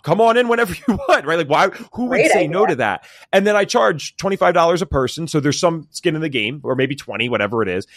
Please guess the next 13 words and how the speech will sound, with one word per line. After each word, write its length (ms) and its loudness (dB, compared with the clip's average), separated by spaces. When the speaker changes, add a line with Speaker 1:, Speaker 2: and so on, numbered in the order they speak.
Speaker 1:
And 120 -2
now 220 2
I've 200 2
just 280 -14
given 260 -2
them, 300 -2
I 80 0
given, 400 0
I 60 2
got 100 2
myself 240 0
some 120 -6
money, 260 0